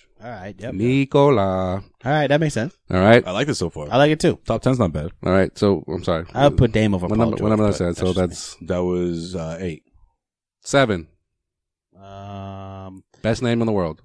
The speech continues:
Speaker 2: Best first name.
Speaker 3: Joel Embiid.
Speaker 2: Yes.
Speaker 3: Okay.
Speaker 1: Okay.
Speaker 3: All right. That's not bad.
Speaker 1: s-, yeah, that's right. That's
Speaker 2: All
Speaker 1: right.
Speaker 2: right.
Speaker 3: Yeah.
Speaker 2: Number six.
Speaker 1: Um, you're probably gonna put,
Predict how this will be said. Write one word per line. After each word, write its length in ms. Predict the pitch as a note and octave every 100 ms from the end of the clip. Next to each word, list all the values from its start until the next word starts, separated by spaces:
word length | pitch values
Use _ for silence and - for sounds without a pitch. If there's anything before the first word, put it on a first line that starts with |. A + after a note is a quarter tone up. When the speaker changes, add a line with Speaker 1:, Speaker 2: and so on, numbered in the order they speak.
| _ _ _ _ _ _
Speaker 2:
Best 160 | A#2+ A2+
first 200 | A#2+ G2+
name. 220 | F2+ D#2+ _ _ _ _ _ _ _ _ _ -
Speaker 3:
Joel 260 | F#2+ A2+
Embiid. 480 | F#2 A#2 C#3+ F2 -
Speaker 2:
Yes. 460 | A2+ A#2+ - B2 -
Speaker 3:
Okay. 180 | A#2 D3
Speaker 1:
Okay. 200 | - -
Speaker 3:
All 100 | C#3
right. 240 | A2+ D#3 - _ _
That's 140 | C#3
not 160 | E3+ A#2+
bad. 200 | D3+ F#2+ - _ _ _ -
Speaker 1:
s-, 320 | - - -
yeah, 220 | - G2 E2
that's 200 | B2 -
right. 200 | C#2+ - -
That's 180 | G#2 -
Speaker 2:
All 60 |
Speaker 1:
right. 160 | G2+ A#2
Speaker 2:
right. 80 | A#2
Speaker 3:
Yeah. 160 | D#2+ C#2+ _ -
Speaker 2:
Number 200 | G#2 G#2
six. 460 | - A#2 F2+ - - _ _ _ -
Speaker 1:
Um, 440 | F#2+ F#2+ F2+ F2+
you're 80 | F2+
probably 260 | - G#2 G#2
gonna 160 | G2+
put, 460 | F#2+ G#2+ G#2 G#2 G2